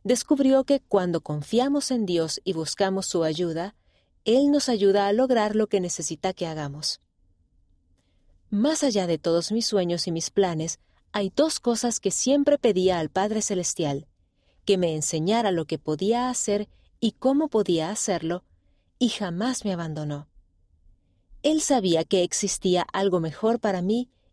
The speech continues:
y me guió hacia ello. Durante todo aquel tiempo, supe que el Padre Celestial estaba conmigo y que todavía lo hace.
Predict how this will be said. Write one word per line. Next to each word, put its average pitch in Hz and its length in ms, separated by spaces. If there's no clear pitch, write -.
y 240 80
me 208 140
guió 196 340
hacia 185 360
ello. 151 400
Durante 220 400
todo 254 340
aquel 262 360
tiempo, 156 500
supe 233 440
que 180 140
el 165 100
Padre 180 280
Celestial 185 640
estaba 190 400
conmigo 208 640
y 226 60
que 220 140
todavía 196 540
lo 156 160
hace. 143 380